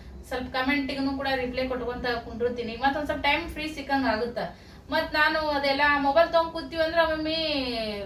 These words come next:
ಒತ್ತು ಹೆಂಗ್ ಹೋಗುತ್ತ ಅಂತಾನೆ ಗೊತ್ತಾಗಂಗಿಲ್ಲ. ಅದಕ್ಕೆ ಇದು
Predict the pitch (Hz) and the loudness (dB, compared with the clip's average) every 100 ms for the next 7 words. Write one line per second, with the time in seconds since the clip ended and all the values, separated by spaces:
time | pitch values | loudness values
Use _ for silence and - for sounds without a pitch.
0 | 202 240 262 269 294 285 285 277 277 277 | -4 -4 -2 0 2 2 0 2 2 4
1 | 269 302 311 269 254 233 226 202 - - | 0 2 0 0 -2 -4 -4 -6 -6 -12
2 | - - 269 277 311 302 302 277 - | -18 -14 -6 -6 -4 -2 0 -2 -4